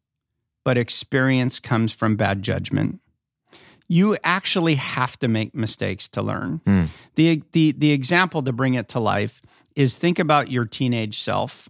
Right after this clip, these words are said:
Speaker 1: or think about your children if you have children that are of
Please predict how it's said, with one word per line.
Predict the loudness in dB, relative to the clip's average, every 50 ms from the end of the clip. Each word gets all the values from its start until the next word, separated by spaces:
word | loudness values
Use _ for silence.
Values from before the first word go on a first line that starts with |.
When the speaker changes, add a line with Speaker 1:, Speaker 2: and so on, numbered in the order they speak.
| _ _
Speaker 1:
or | 0 0 2
think | 2 2 2 2 2 2
about | 2 2 0 0
your | 0 -2 -4
children | -2 0 0 0 0 0 0 0 0
if | 0 0 0 0
you | 0 0
have | 0 0 -2
children | -2 -2 0 0 2 2 2 2
that | 2 2 2
are | 2 2 2
of | 2 0 0 -2 -4 -10 -18